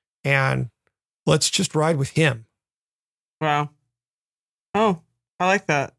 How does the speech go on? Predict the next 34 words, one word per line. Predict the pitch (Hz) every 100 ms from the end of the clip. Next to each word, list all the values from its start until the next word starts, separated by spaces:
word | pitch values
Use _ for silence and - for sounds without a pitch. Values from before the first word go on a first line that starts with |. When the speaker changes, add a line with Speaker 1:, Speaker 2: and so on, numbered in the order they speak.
| _
Speaker 2:
I | 170
like | 165
that | 151
a |
lot. | 147 143 127 - _ _ _ _ -
Speaker 1:
Yeah. | 151 143 117 - _ _
Uh, | - 143 135 131 131 _ _ _ -
now, | 170 143 - _ _ _ _ _
<laughs> | _ 170 226 262
as | 160 175
we | 190
were |
talking | 147 170 165 160
before | 143 - 156 147
we | 135 147
started | - 165 143
recording, | - 160 139 127 139
yes, | 131 160 139 - - - - _ _ _ _
I | 131
am | 143 165
tired. | 139 131 127 131
Yes, | 156 135 -
I | 160
am | - 277
still | - 214 165 160 330 -
Speaker 2:
<laughs> | _ 214
Speaker 1:
tired. | 151 139 131 123 117 _ _ _ -
And | 170 160 151 143 - _ _ -
this | 127 185 -
is | 247 214
a | 202
flavor | - 185 180 180 190 185
of | - 151
tired | 139 143 139 143 143